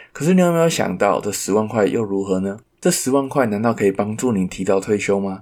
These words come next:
还是说你觉得这十万块对你的人生有什么重大的影响？做这个决定它是有很大的风险，而且重点是它就算真的成功了，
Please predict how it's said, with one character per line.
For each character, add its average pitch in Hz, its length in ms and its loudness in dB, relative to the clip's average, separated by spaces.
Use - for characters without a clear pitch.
还 - 180 -2
是 160 120 0
说 151 180 0
你 120 100 0
觉 98 140 2
得 98 100 6
这 110 120 2
十 - 180 -4
万 101 160 2
块 101 140 2
对 104 180 0
你 90 80 -2
的 82 80 0
人 87 220 2
生 95 160 -4
有 98 100 -2
什 90 140 -8
么 90 100 -8
重 98 220 0
大 98 140 2
的 73 120 2
影 57 180 -8
响？ - 220 -8
做 185 120 4
这 180 80 2
个 170 120 2
决 107 180 4
定 113 160 -2
它 107 140 -2
是 104 100 -2
有 104 120 6
很 92 180 -4
大 113 180 0
的 95 80 -2
风 101 260 0
险， - 220 0
而 - 80 -4
且 151 140 0
重 165 200 2
点 101 200 2
是 113 120 -6
它 113 140 0
就 131 140 0
算 127 220 -2
真 143 140 0
的 143 100 -4
成 98 200 -4
功 104 200 2
了， - 160 0